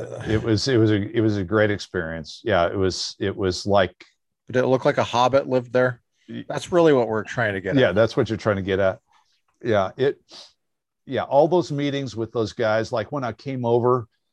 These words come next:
Speaker 1: and I was visiting, you know, the first time, uh, w-, when I met with, when I, we stayed with Bill Craig, uh, you know, every one of these, they were, they were all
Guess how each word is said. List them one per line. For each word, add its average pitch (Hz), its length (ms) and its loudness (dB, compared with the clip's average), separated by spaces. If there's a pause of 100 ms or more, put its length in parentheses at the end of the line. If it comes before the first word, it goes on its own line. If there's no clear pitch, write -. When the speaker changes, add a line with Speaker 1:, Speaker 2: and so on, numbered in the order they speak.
Speaker 1:
and 98 120 -6
I 95 40 -2
was 92 160 -6
visiting, 110 560 0
you 107 120 -4
know, 107 140 -2
the 95 100 -4
first 117 300 -2
time, 104 440 -6 (760)
uh, 95 480 -2 (100)
w-, - 300 -18 (220)
when 104 160 -4
I 95 100 -2
met 95 300 -4
with, 90 240 -6 (560)
when 92 160 -4
I, 87 120 -8
we 95 100 -4
stayed 104 260 0
with 85 140 -6
Bill 92 100 -4
Craig, 92 360 0 (600)
uh, 90 280 -2 (420)
you 101 180 -6
know, 87 220 -6 (360)
every 131 260 6
one 120 200 6
of 113 80 2
these, 101 320 -2 (460)
they 104 120 2
were, 98 120 -4
they 98 160 0
were 110 180 4
all 135 500 6